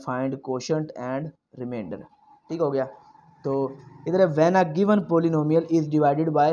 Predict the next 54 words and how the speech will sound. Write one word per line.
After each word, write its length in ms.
linear 340
polynomial। 460
एक, 200
एक 400
polynomial 340
में 120
दे 440
दिया 140
गया 220
एक्स 260
फ़ोर 260
माइनस 380
एक्स 180
स्क्वायर 220
प्लस 360
फिफ्टीन, 500
और 60
इसको 180
हम 120
linear 260
polynomial 480
के 80
साथ 160
divide 380
करेंगे। 280
तो 400
यहाँ 260
से 80
अगर 140
हमें, 220
हमें 320
ज़रूरत 340
पड़ेगी 320
एक्स 180
की 100
value 300
की, 140
तो 100
मैं 360
इस 220
एक्स 180
plus 260
one 240
जो 100
linear 220
दिया 180
गया, 100
इसको 160
मैं 80
ज़ीरो 160
की 80
क्यों 140
रखता 220
हूँ, 140